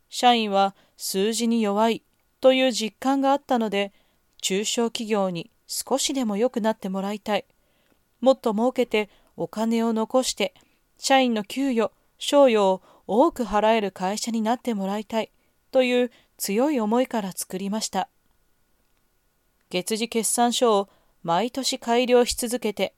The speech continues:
今の形があります。なので、月次決算書、社長の成績表は、初めから一切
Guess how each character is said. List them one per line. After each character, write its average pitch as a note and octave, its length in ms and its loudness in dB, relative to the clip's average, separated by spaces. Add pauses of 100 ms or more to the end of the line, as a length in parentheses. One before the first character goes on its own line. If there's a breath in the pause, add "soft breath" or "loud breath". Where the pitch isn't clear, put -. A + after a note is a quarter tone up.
(360)
今 A3+ 240 0
の G3 120 -4
形 - 380 -10
が A3 120 -2
あ A3+ 60 -2
り A3+ 60 -2
ま A3+ 140 -4
す。 - 180 -8 (1080)
な C4+ 120 2
の C#4+ 140 2
で、 A3 220 2 (380 soft breath)
月 F#3 300 -4
次 A#3 120 -2
決 G#3+ 240 -6
算 A#3 220 -2
書、 - 280 -2 (380)
社 G3 200 -4
長 C#4+ 260 0
の C#4+ 120 0
成 A#3 200 2
績 C4+ 420 -2
表 C4 140 6
は、 B3 160 6 (320 soft breath)
初 F#3+ 300 -6
め G#3+ 120 -2
か G#3+ 140 -4
ら G#3 180 0 (200)
一 G3+ 180 -6
切 - 440 -4